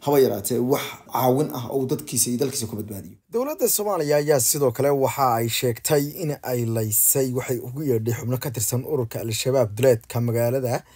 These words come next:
Afgooye ee gobolka Shabeellaha Hoose ee dalka Soomaaliya, gaar ahaan deegaanka Baqdaad. Hase yeeshee, waxaa la sheegay in halkaasi ay ku dhinteen dad tiro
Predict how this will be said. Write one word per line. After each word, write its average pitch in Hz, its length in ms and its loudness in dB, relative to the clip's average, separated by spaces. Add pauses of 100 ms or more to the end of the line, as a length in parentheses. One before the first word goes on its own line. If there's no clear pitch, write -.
(360)
Afgooye 156 600 0 (100)
ee 135 40 6
gobolka 127 420 0
Shabeellaha 139 580 0 (120)
Hoose 85 460 -2 (460)
ee 160 100 6
dalka 220 320 -2
Soomaaliya, 180 440 2
gaar 147 180 2
ahaan 165 200 -6
deegaanka 143 420 2
Baqdaad. 101 360 -6 (480)
Hase - 300 4
yeeshee, 113 300 0
waxaa 123 240 0
la 120 80 0
sheegay 123 240 -2
in 120 60 0
halkaasi 123 340 0
ay 113 60 2
ku 147 140 -8
dhinteen 120 640 -2
dad 135 220 2
tiro 127 220 -6